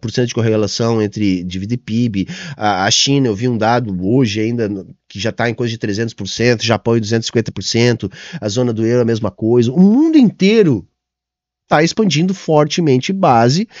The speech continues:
e, por exemplo, o mundo desenvolvido tá há dez anos tentando produzir inflação. O Japão, por exemplo, tá tentando produzir inflação, mesmo expandindo base,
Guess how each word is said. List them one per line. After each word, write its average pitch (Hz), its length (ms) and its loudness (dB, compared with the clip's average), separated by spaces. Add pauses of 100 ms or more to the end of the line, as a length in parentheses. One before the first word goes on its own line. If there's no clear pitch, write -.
(240)
e, 202 140 6
por 233 180 4
exemplo, 160 260 2
o 160 40 4
mundo 151 220 2
desenvolvido 175 600 0
tá 214 140 2
há 190 40 4
dez 170 280 4
anos 202 180 0
tentando 277 520 2
produzir 214 420 4
inflação. 104 560 -2 (500)
O 151 60 0
Japão, 196 480 4
por 170 160 0
exemplo, 123 640 2 (1000)
tá 185 200 0 (120)
tentando 330 840 4
produzir 214 380 4
inflação, 190 640 0 (760)
mesmo 269 380 4
expandindo 190 500 4
base, 139 440 2